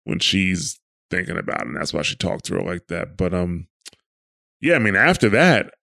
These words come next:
I mean, you can't, there's a little bit more to explore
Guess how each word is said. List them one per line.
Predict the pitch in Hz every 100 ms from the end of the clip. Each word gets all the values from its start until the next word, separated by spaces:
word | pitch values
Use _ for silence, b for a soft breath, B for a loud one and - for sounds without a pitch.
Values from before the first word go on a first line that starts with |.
| _ 131
I |
mean, | 117 113
you | 160
can't, | - 202 127
there's | 180 196
a |
little | 165 165
bit | 143
more | 107 107 98 98 113
to | - 143
explore | - - 151 170 180 180 170